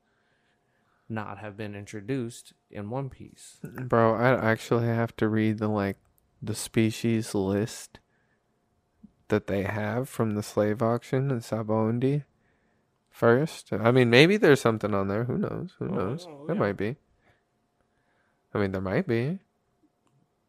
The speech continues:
Speaker 1: There very well could be.
Speaker 2: But we see people with horns, like, way, way early on.
Speaker 1: Yep.
Speaker 2: Well, I think Magellan was
Speaker 1: Magellan,
Speaker 2: the
Speaker 1: yeah.
Speaker 2: first, really.
Speaker 1: Um,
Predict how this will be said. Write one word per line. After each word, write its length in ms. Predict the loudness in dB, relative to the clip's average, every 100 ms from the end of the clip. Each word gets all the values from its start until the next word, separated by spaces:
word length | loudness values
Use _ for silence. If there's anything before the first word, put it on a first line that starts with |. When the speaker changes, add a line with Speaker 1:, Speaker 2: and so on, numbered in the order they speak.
| _ _
Speaker 1:
There 140 | -14 -14
very 200 | -12 -12
well 180 | -12 -12
could 240 | -14 -16
be. 220 | -16 -16 -20 _ _ _ _ _ _ _ _ _ -2
Speaker 2:
But 80 | 4
we 140 | 4
see 200 | 4 0
people 340 | 2 2 4 4
with 160 | 4
horns, 440 | 4 4 2 0 0
like, 240 | 0 -2
way, 720 | -2 2 6 6 6 4 2 -2
way 260 | 2 2
early 340 | 4 2 2 -2
on. 300 | -6 -8 -12 _ _ _ _ -10
Speaker 1:
Yep. 240 | -8 -8 _ _ _ _ _ _ _ _ _ _ -16
Speaker 2:
Well, 360 | -12 -10 -10 -10
I 100 | -10
think 280 | -8 -8 -8
Magellan 540 | -6 -2 -2 -2 -4
was 100 | -6 -4
Speaker 1:
Magellan, 140 | -4
Speaker 2:
the 60 | -2
Speaker 1:
yeah. 40 |
Speaker 2:
first, 460 | 2 2 2 -2 -2
really. 500 | 2 2 2 2 -2 _ _ _ -12
Speaker 1:
Um, 640 | -10 -10 -12 -14 -16 -20